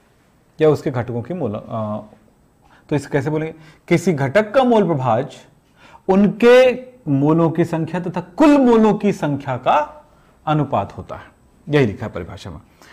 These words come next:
तो इसी तरह से एक्स बी बराबर क्या होगा, घटक बी का मोल प्रभाज, आ, सॉरी, ए के, ए, बी के लिए तो हो गया,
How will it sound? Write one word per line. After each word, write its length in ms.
तो 60
इसी 180
तरह 160
से 140
एक्स 300
बी 200
बराबर 280
क्या 140
होगा, 260
घटक 280
बी 320
का 140
मोल 200
प्रभाज, 400
आ, 80
सॉरी, 480
ए 40
के, 440
ए, 20
बी 160
के 100
लिए 100
तो 80
हो 120
गया, 180